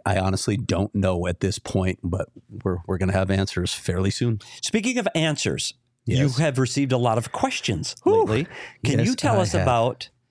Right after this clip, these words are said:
Speaker 2: the next Craig Morgan mailbag?
Speaker 1: Yep. It, it will be coming tomorrow. I know tomorrow's February first, so apologies 'cause
Speaker 2: It
Speaker 1: it's
Speaker 2: is the
Speaker 1: the
Speaker 2: first of the month already?
Speaker 1: January mailbag.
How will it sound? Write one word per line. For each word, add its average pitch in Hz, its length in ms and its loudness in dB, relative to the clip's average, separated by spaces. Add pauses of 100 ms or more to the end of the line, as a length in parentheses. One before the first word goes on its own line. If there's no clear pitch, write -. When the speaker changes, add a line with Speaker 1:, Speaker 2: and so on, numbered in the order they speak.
(400)
Speaker 2:
the 156 120 2
next - 600 0 (300)
Craig 202 300 0
Morgan 120 580 2 (380)
mailbag? 95 640 0 (140)
Speaker 1:
Yep. 151 200 0 (280)
It, 120 260 2
it 139 120 4
will 147 120 2
be 135 400 2 (180)
coming 117 340 2
tomorrow. 110 380 2
I 107 60 2
know 92 120 2
tomorrow's 87 420 -2
February 85 460 0
first, 90 360 0
so 82 240 -2 (360)
apologies 98 540 2
'cause - 160 -2
Speaker 2:
It - 40 2
Speaker 1:
it's 190 100 2
Speaker 2:
is 247 60 -2
the 95 80 0
Speaker 1:
the 90 60 -2
Speaker 2:
first 185 200 0
of - 60 0
the - 60 4
month - 200 2
already? - 200 4
Speaker 1:
January 135 360 2
mailbag. 101 720 2